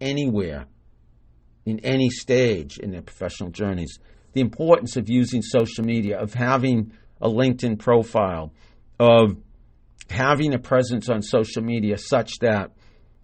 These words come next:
people see you on a regular basis, kinda like, kinda sorta like I was saying how many times I share content on Instagram, TikTok, Facebook, YouTube,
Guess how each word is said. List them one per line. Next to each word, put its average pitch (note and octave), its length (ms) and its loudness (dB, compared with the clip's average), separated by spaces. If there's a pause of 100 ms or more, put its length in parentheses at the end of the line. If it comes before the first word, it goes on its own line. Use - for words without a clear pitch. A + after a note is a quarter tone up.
(220)
people C3 500 4 (520)
see F3 280 -2
you D#3+ 160 6
on B2 140 4
a A2 80 2
regular G#2+ 320 2
basis, F#2+ 380 -2
kinda B2+ 340 0
like, A2+ 380 2 (360)
kinda - 240 -6
sorta C3 400 4
like G#2+ 240 2
I A2 120 2
was G#2+ 200 0
saying A2+ 260 0
how A2+ 120 -2
many A2 200 -2
times A2 480 -4
I G#2+ 120 0
share G#2+ 300 -4
content A2 680 -4 (280)
on B2+ 520 4
Instagram, G2+ 880 -4 (320)
TikTok, G2+ 720 -2 (360)
Facebook, A2+ 640 2 (460)
YouTube, G#2+ 760 2